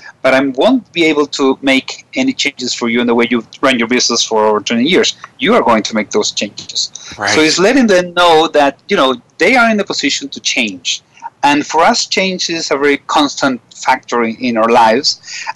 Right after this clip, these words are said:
Speaker 1: And, and, you know, in a sense, uh, before we go into the, the first break,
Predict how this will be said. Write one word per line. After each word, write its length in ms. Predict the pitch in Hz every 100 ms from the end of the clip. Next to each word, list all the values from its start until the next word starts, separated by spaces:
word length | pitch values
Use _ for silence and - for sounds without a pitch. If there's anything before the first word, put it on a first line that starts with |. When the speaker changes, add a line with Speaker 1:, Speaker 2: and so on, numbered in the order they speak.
| -
Speaker 1:
And, 440 | 156 156 156 160 - -
and, 380 | 160 160 151 -
you 80 | 277
know, 180 | 269 185
in 140 | 185 175
a 40 |
sense, 480 | 151 - 330 294 - - 156
uh, 460 | 147 147 147 - - _
before 280 | - - 165
we 120 | 180
go 160 | 175 185
into 180 | 160 -
the, 180 | 139 131
the 80 | 135
first 320 | - 143 -
break, 360 | 151 131 -